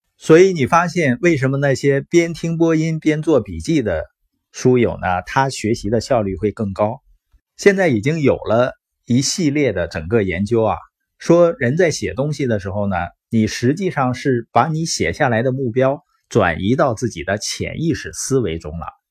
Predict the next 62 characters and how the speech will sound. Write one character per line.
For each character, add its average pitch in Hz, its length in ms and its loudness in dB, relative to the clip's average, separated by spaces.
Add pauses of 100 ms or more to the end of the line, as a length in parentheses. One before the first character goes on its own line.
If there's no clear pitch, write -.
(640)
而 175 200 6
你 156 140 2
的 160 120 2
潜 107 260 -2
意 156 80 -2
识 135 160 0
思 147 220 -2
维 98 180 -2
呢， 107 200 -2
甚 165 200 -4
至 147 100 2
在 156 140 -4
你 143 140 -6
起 - 180 -6
床 98 220 -2
之 143 160 -4
前 101 200 -4
就 120 120 -2
开 92 160 -6
始 90 100 -12
工 85 160 -10
作 85 180 -6
了， - 80 -12 (560)
他 175 160 4
每 120 180 0
天 139 180 0
二 147 100 0
十 160 80 -4
四 180 180 0
小 95 220 -6
时 95 220 -8
不 127 100 -2
停 120 180 -4
歇， 127 280 -2 (800)
把 139 160 6
你 151 160 0
的 113 100 2
目 151 200 0
标 147 220 2
带 156 220 0
入 120 220 0
到 101 160 0
你 78 140 -8
的 90 120 -4
生 147 280 -2
活 82 160 -6
当 82 180 -8
中。 82 240 -6 (1160)
所 151 160 6
以 175 120 6
把 110 180 2
目 156 240 2
标 160 240 0
写 87 260 -4
下 117 160 0
来 90 220 -2
是 98 160 -4
非 147 180 -2
常 107 200 -6
神 90 200 -8
奇 - 180 -12
的。 82 140 -12